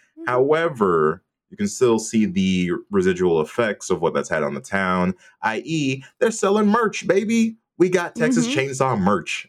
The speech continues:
Speaker 2: And I actually didn't notice that, um, the first time I watched this film, this being my second time watching it now. Um, I don't know why.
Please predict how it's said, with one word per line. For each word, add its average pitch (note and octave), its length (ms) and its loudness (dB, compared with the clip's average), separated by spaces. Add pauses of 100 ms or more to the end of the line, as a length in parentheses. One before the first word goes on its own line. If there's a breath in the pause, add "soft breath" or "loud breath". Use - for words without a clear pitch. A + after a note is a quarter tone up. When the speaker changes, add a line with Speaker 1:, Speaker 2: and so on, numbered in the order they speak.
Speaker 2:
And G2 380 0
I C3+ 160 0
actually G3+ 220 -2
didn't G#2+ 300 2
notice F2 320 0
that, D2 420 0 (300)
um, C#2+ 600 -2
the D#2+ 100 0
first E2+ 280 0
time D2+ 160 -2
I D2 60 0
watched C#2+ 300 -2
this C2+ 120 -12
film, C2+ 320 -2
this F2 140 0
being F2+ 180 0
my D#2+ 120 0
second E2 280 -4
time D2+ 200 -4
watching D2 320 -6
it - 100 -8
now. B1+ 360 -6 (280)
Um, D#2 360 -2 (480)
I F#3 120 -2
don't A3 240 2
know A3 160 2
why. G#3 640 4